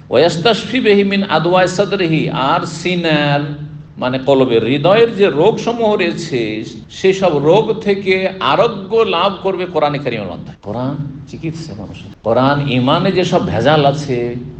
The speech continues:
বা ইসলামী জীবনে যে ভেজাল, ভেজাল, পাপ থেকে মুক্ত হওয়ার জন্য, হ্যাঁ, উত্তম চিকিৎসা, এটা হচ্ছে মূল চিকিৎসা কোরআনে কারীমে। তারপরে তাতে মানসিক চিকিৎসা রয়েছে, বা তারপর শারীরিক চিকিৎসা রয়েছে, সব রকম চিকিৎসা রয়েছে কোরআনের বরকতে।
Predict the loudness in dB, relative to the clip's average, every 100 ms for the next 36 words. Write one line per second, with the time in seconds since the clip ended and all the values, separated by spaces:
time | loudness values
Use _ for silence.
0 | -6 -4 -4 -4 -2 -2 -2 0 -2 -2
1 | -2 -2 -2 0 2 2 0 -6 -2 2
2 | 2 -2 -6 -6 -2 -2 -2 -2 0 2
3 | 0 -2 -4 -4 -4 -2 -2 -2 -6 -4
4 | -4 -6 -6 -12 -12 -6 -2 0 0 2
5 | 2 0 -2 0 0 2 2 0 -2 -4
6 | -4 -2 -2 -2 -2 -2 -2 -4 -2 -2
7 | -2 -2 -2 -4 -4 -4 -4 -4 -6 -6
8 | -2 0 0 0 -4 -4 -4 -2 0 0
9 | -2 -6 -4 -4 -2 -4 -6 -4 -4 -2
10 | -6 -8 -8 -8 -8 -8 -4 -2 -2 -4
11 | -8 -10 -14